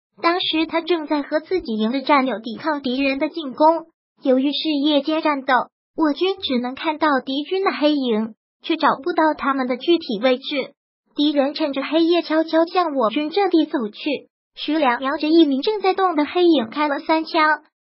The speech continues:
黑影便没了动静。徐良以为敌人已经死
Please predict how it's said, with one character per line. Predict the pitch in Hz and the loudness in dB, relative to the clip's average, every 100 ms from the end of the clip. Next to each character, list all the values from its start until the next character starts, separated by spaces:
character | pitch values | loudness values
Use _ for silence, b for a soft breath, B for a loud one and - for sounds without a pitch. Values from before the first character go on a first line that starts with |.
| _ | _
黑 | - 311 | -2 -2
影 | 302 262 175 | 0 -2 -4
便 | - 269 | -4 -4
没 | 240 220 | -2 2
了 | 370 | 2
动 | 330 294 | 4 2
静。 | 262 285 220 - _ _ _ | 2 0 0 -6 _ _ _
徐 | - 294 | -6 -2
良 | 302 277 285 | 0 0 0
以 | 262 | -2
为 | 214 220 254 | 0 0 -2
敌 | 262 294 | -2 -2
人 | 247 269 | -2 -4
已 | 254 | -8
经 | 269 330 | -4 -4
死 | 370 - | -4 -6